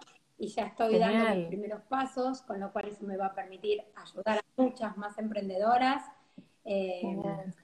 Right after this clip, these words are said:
Speaker 1: y bueno, así me veo creciendo,
Speaker 2: Me
Speaker 1: pensando,
Speaker 2: encantó.
Speaker 1: pensando en grande, eh, y sumando,
Speaker 2: Buenísimo.
Speaker 1: sumando siempre nuevos desafíos.
Speaker 2: Sí,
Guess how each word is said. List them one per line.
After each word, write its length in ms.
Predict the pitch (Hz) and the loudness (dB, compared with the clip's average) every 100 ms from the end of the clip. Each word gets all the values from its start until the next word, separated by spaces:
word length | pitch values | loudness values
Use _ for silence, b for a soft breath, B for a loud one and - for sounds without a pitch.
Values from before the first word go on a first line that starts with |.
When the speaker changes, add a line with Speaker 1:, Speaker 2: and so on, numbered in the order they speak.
| _ | _
Speaker 1:
y 60 | 208 | 2
bueno, 360 | 240 208 196 - | 4 4 0 -8
así 360 | 180 165 226 208 | -14 -4 0 0
me 160 | 185 | 0
veo 200 | 185 175 | -2 -2
creciendo, 840 | 180 190 - 233 240 247 247 247 220 | -2 -2 2 4 4 6 8 6 4
Speaker 2:
Me 80 | 196 | -4
Speaker 1:
pensando, 480 | 185 - 214 185 214 | -4 -2 2 4 8
Speaker 2:
encantó. 360 | 185 185 196 | 6 8 6
Speaker 1:
pensando 420 | 196 185 196 208 | 6 -4 -6 -6
en 120 | 196 196 | -6 -6
grande, 640 | 220 247 262 262 269 302 - b b b | -4 0 2 4 2 0 -10 b b b
eh, 580 | 220 202 190 180 180 170 - - _ _ _ | -6 -4 -2 -4 -8 -14 -18 -20 _ _ _
y 160 | - 220 | -6 -4
sumando, 680 | 214 208 214 233 240 220 196 | -2 -2 -2 2 6 6 6
Speaker 2:
Buenísimo. 380 | 208 - 196 185 | 4 2 4 4
Speaker 1:
sumando 200 | 180 349 | 4 0
siempre 440 | - 330 359 370 | 0 0 2 0
nuevos 280 | 277 247 226 | 2 2 0
desafíos. 600 | 214 214 190 - 175 160 - _ _ _ _ _ _ _ - | -2 -4 -10 -10 -14 -14 -18 _ _ _ _ _ _ _ -10
Speaker 2:
Sí, 400 | - 196 185 | 2 4 4